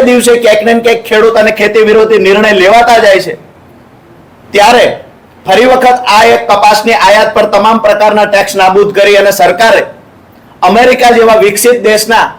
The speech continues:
ખેડૂતોની કોમ્પિટિશન કરવા માટે જ્યારે ગુજરાતના ખેડૂતને સામે રાખી દીધો હોય, તો સ્વાભાવિક છે કે ગુજરાતનો ખેડૂત વિકસિત દેશના ખેડૂત સામે કોમ્પિટિશન કરવામાં ક્યારેય ટકી ના શકે.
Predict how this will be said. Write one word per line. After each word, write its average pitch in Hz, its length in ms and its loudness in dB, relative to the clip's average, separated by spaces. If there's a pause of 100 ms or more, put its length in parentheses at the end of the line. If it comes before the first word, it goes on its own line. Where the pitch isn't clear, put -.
(480)
ખેડૂતોની 233 640 0
કોમ્પિટિશન 240 680 0
કરવા 226 280 0
માટે 226 200 -2
જ્યારે 208 320 0
ગુજરાતના 226 500 0
ખેડૂતને 226 460 -2
સામે 208 260 0
રાખી 208 300 -2
દીધો 233 220 2
હોય, 185 180 0 (920)
તો 202 120 0
સ્વાભાવિક 214 640 2
છે 226 100 0 (640)
કે 214 100 -4
ગુજરાતનો 214 640 0 (100)
ખેડૂત 214 320 0 (680)
વિકસિત 196 440 0
દેશના 220 360 0
ખેડૂત 214 340 -2
સામે 214 340 -2
કોમ્પિટિશન 202 600 -2
કરવામાં 196 380 2
ક્યારેય 190 300 0
ટકી 175 280 -2
ના 156 160 -2
શકે. 131 280 -6